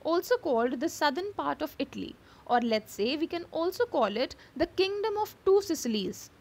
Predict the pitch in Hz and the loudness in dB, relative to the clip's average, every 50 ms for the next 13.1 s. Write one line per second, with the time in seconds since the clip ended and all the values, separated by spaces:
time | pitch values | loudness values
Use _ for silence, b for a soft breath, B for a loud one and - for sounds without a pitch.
0 | - - - 220 226 220 226 190 226 220 285 381 - - - 330 254 214 214 240 | -20 -4 -2 -2 0 0 2 4 6 6 6 6 4 0 0 0 0 0 0 -4
1 | 240 269 269 285 247 247 277 247 330 349 427 440 311 233 220 208 202 - 208 B | -4 -2 -4 -2 -2 -2 -2 0 2 4 4 4 4 2 2 2 2 -2 -6 B
2 | B B B B B - 269 220 214 226 302 320 320 311 403 427 415 359 - 240 | B B B B B -4 -2 -2 2 4 4 4 4 2 0 -2 -2 -4 -4 -4
3 | 208 202 196 208 240 339 466 - - - - - - - - - 285 240 190 180 | -4 -2 0 2 2 2 2 0 -6 -20 -20 -18 -18 -18 -4 0 0 0 0 -2
4 | - - - - - - B B B B B B - - 427 427 480 480 480 - | -6 -16 -20 -20 -20 -20 B B B B B B -4 -2 4 4 4 4 4 2
5 | 349 285 311 320 403 - - - 320 320 381 - - - - 294 254 247 - 262 | 0 0 0 0 -2 -4 -2 -2 0 0 0 0 -2 -2 0 0 -2 0 -2 -8
6 | 269 - - 262 277 302 330 381 415 - 285 247 240 240 226 - - 180 - - | -6 0 2 2 2 2 0 -4 -4 0 2 2 2 2 2 0 0 0 0 0
7 | 214 - - B B B B B - 311 320 302 277 320 302 233 214 240 277 359 | -4 -6 -18 B B B B B 4 4 4 4 2 -2 0 2 2 0 0 -2
8 | 359 B B B 294 277 311 330 339 - - - - 339 381 427 453 294 311 - | -4 B B B 0 2 2 2 0 -4 -2 0 4 4 6 4 4 2 0 -4
9 | - - 339 359 359 294 285 254 240 240 233 240 220 - - - - - - - | -2 -4 -2 -2 -2 -2 0 0 0 2 2 2 0 0 -4 -8 -12 -16 -16 -16
10 | B B B B B B - 277 285 285 277 277 269 320 370 440 440 392 - 403 | B B B B B B 0 2 2 2 2 2 0 0 0 -2 -4 2 4 4
11 | 415 415 392 349 311 269 220 208 220 269 - - - - - - 285 311 - - | 4 4 2 -2 -2 0 0 2 2 0 0 -4 -16 -6 0 0 0 2 4 4
12 | 240 233 - - - 262 262 320 349 - - - - 247 214 - 190 185 - - | 2 2 2 -10 -8 -2 -2 -2 -2 -2 -4 -2 0 0 0 0 -2 -4 -8 -10
13 | - | -12